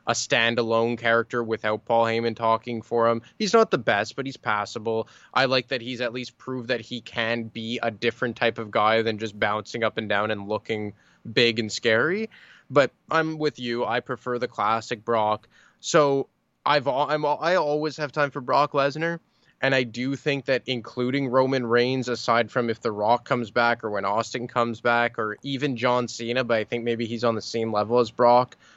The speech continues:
Brock is, like, the biggest draw W W E has right now, um, that really kind of transcends the business that everybody knows. Obviously, his U F C background helps,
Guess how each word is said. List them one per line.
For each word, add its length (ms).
Brock 460
is, 340
like, 180
the 140
biggest 540
draw 360
W 360
W 240
E 180
has 340
right 240
now, 380
um, 320
that 180
really 240
kind 180
of 60
transcends 600
the 100
business 540
that 120
everybody 520
knows. 380
Obviously, 500
his 120
U 140
F 80
C 180
background 520
helps, 420